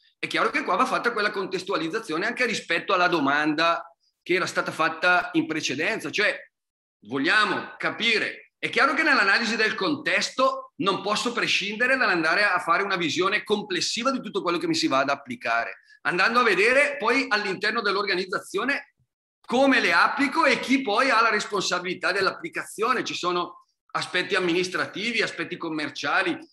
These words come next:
aspetti che sono legati alla funzione di procurement e di, degli acquisti,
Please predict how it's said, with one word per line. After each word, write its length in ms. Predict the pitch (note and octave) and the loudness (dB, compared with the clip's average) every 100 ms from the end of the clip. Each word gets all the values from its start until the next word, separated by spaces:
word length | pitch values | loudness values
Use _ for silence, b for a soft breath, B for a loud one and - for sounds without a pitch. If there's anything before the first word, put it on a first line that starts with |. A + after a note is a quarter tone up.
| - | -12
aspetti 480 | C#3+ - F3 D3 | -8 -4 -4 -2
che 320 | F3+ F3+ E3+ D#3 | 0 2 0 -2
sono 180 | F3 | -2
legati 320 | F3 D3+ D#3 F#3 | 0 2 0 0
alla 140 | F3+ | -4
funzione 480 | E3 D3 D#3+ E3+ E3+ | -6 -6 -2 0 0
di 100 | D#3+ | -2
procurement 640 | D#3+ C#3 E3 E3+ E3+ D#3+ | -6 -8 -2 -2 0 -2
e 60 | E3 | -2
di, 180 | D3+ D3+ | -2 -4
degli 220 | D3 C3+ | -4 -6
acquisti, 600 | A#2+ F3+ G#3+ - E3 | -8 -8 -8 -6 -8